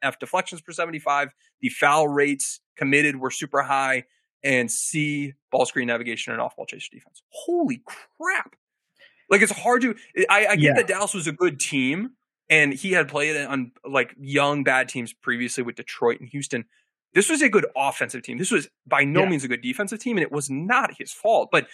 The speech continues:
Speaker 1: we did see him in two big lineups next to McGee, next to Powell,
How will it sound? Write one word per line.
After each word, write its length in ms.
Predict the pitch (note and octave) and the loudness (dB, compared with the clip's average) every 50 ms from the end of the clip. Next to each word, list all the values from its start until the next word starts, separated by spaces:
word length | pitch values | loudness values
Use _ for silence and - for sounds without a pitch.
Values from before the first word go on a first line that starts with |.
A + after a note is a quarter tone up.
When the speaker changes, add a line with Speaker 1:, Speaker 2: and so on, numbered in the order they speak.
| - - - | -20 -12 -4
Speaker 1:
we 120 | E3 F3+ | -2 -2
did 180 | D3+ G3+ C4 C#4 | 0 0 0 0
see 300 | - - - C4+ B3 F#3+ | 0 0 0 0 2 4
him 320 | D#3 C#3 B2 A#2 C3 F#3 - _ _ _ _ _ _ _ _ | 4 4 4 4 0 -2 -8 _ _ _ _ _ _ _ _
in 220 | - D#3+ D3+ C#3+ C3 | 2 4 4 4 2
two 240 | - - C#4+ D4+ | 0 2 2 4
big 180 | D4 B3+ E3+ C#3 | 6 4 4 4
lineups 540 | C3 A#2 A2+ A2+ A2+ A2 A2 - - - C#3+ | 4 2 0 0 0 -2 -4 -6 -8 -4 0
next 240 | C#3+ C#3 C#3 - - | 0 0 0 -2 -4
to 120 | - D3+ C3+ | -2 0 0
McGee, 640 | B2+ B2 A#2 A#2+ B2 B2+ C#3 D3+ E3 E3+ F3 F3 E3+ | 0 0 -2 -4 -6 -6 -4 -4 -2 -2 -4 -4 -2
next 200 | C3 B2 - - | -2 -2 -4 -4
to 100 | - C#3 | -12 -6
Powell, 560 | - - D#3 E3+ F#3 F#3 E3+ C#3 B2 A#2 - | 0 2 4 4 6 6 6 4 4 2 -2